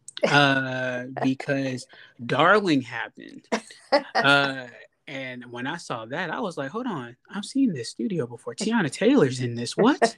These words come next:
Speaker 2: <laughs>
Speaker 1: She's, she's, she's busy. She's back. She's doing it. So, Darling, from
Speaker 2: Yes.
Speaker 1: start to finish, let me know about that.
Speaker 2: <laughs>
Speaker 1: How did, how did that come about, and,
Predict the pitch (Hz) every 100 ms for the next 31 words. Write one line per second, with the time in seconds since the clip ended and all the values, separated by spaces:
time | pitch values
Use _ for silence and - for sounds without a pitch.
0 | 262 233 _ 233 - - 240 320 - -
1 | 277 - - - 233 277 202 311 254 240
2 | 175 202 330 - 214 180 151 220 359 143
3 | - - 143 139 139 _ _ _ _ _
4 | 120 123 135 135 117 110 - _ _ _
5 | 139 240 330 127 139 - 123 - 120 135
6 | 123 - 117 120 143 - 135 131 120 123
7 | 120 110 - 113 107 - - 107 98 _
8 | _ - 135 151 156 123 110 - 165 151
9 | 123 147 - 147 127 131 139 139 - _
10 | - 123 113 107 104 101